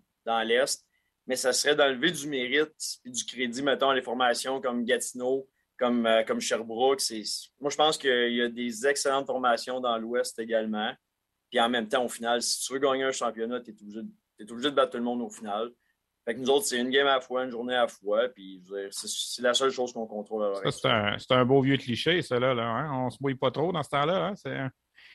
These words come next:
Speaker 1: Hum. Ça fait assez longtemps que
Speaker 2: <laughs>
Speaker 1: on se jase pour oui.
Speaker 2: Dis donc, euh, des bonhommes comme Maverick Bourque puis Xavier Bourgault, je sais pas si t'as eu la chance de leur parler du championnat du monde en été.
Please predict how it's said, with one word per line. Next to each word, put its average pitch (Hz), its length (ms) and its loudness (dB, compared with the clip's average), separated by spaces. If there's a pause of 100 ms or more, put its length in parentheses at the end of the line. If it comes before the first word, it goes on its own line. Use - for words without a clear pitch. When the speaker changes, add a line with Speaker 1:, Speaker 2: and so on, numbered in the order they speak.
(120)
Speaker 1:
Hum. 131 180 -4 (340)
Ça 208 100 6
fait - 220 4
assez - 160 4
longtemps 123 340 4
que 120 220 4
Speaker 2:
<laughs> - 580 0
Speaker 1:
on 123 160 2
se 113 60 -4
jase 123 340 4
pour 117 140 -6
oui. 131 180 -2 (460)
Speaker 2:
Dis 110 80 -18
donc, 170 340 8
euh, 127 720 6 (180)
des 120 100 0
bonhommes 175 280 2
comme 143 160 2
Maverick 120 400 2
Bourque 156 280 0
puis 110 80 -8
Xavier 113 300 -2
Bourgault, 123 360 -2
je - 60 -8
sais - 80 -2
pas 190 120 -4
si - 80 -6
t'as 147 100 -2
eu 135 80 0
la 117 180 4
chance 143 300 -2
de 123 60 0
leur 120 160 0
parler 120 400 2
du - 120 -14
championnat 123 400 -2
du 113 100 -6
monde 143 260 0
en 120 160 0
été. 127 400 -4